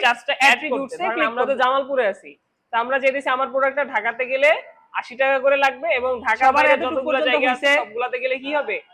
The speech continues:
Speaker 1: একশো তিরিশ টাকা করে লাগবে। এইটা করার জন্য আমরা কি করব? এডিট অপশনে যাব।
Speaker 2: আচ্ছা, দেখেন,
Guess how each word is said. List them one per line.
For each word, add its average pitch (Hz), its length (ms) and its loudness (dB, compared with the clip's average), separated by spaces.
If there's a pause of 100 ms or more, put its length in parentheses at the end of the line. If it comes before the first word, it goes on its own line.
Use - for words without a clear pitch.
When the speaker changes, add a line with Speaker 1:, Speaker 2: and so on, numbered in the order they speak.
(260)
Speaker 1:
একশো 285 240 -8
তিরিশ 262 280 -8
টাকা 269 180 2
করে 226 200 -2
লাগবে। 160 200 -8 (160)
এইটা 262 260 0
করার 285 220 2
জন্য 285 200 -4
আমরা 277 200 -2
কি 269 80 -8 (100)
করব? 220 160 -4 (680)
এডিট 277 260 -2
অপশনে 226 380 -8
যাব। 147 100 -8 (920)
Speaker 2:
আচ্ছা, 233 220 -8 (1040)
দেখেন, 269 260 0